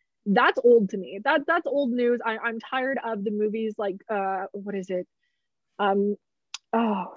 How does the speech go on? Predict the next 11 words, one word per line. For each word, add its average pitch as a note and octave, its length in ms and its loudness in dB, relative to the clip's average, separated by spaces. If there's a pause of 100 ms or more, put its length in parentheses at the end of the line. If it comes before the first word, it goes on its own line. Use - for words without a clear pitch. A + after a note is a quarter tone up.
(140)
the, A3+ 200 6
the, C#4 120 2
I A#3+ 200 -2
forget F#4+ 200 6
what F#4+ 80 8
it's C#4+ 120 2
called. G#3 280 0
The A#3 340 6 (280)
green D4 420 0
something, G3 420 -6 (340)
um, G3+ 520 -6